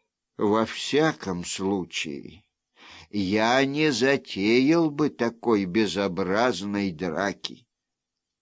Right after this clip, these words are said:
«Вот потому я тебе ничего и не сказал».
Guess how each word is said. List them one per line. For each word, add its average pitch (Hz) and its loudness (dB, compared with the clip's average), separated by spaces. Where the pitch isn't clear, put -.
«Вот 160 2
потому 196 6
я 196 6
тебе 196 4
ничего 196 6
и 196 6
не 190 6
сказал». 185 6